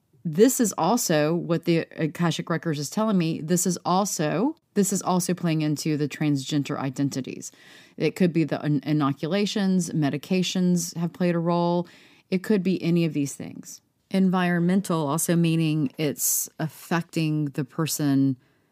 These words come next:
within their cells, their D N A, at a cellular level, genetically. Also, environmental would mean subliminal messaging,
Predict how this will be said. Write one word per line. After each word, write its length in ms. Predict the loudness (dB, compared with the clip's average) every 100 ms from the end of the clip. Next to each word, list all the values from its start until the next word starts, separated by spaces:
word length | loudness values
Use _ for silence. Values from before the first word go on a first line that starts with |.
| _ _ _
within 280 | 0 2 2
their 140 | 2
cells, 640 | 0 0 -2 -4 -8 -12 _ _ _ _ _ _ _
their 220 | -4 -2 0
D 220 | 2 2
N 100 | 2
A, 320 | 0 -4 -12 _ _ _
at 140 | -2
a 80 | 0
cellular 540 | 0 0 0 0 0 -2
level, 440 | -4 -6 -10 -14 _ _ _ _ _ -12
genetically. 680 | -2 2 2 0 -6 -12 -14 -18 _ _ _ _ _ _ _ _ _ _ _ _ _ _ _ _ _ _ -2
Also, 320 | 0 2 4
environmental 800 | 4 2 2 2 2 0 -2 -2
would 160 | -2 0
mean 480 | 0 2 0 -2 -2
subliminal 640 | 0 0 0 2 2 2
messaging, 800 | 2 2 2 0 0 -2 -6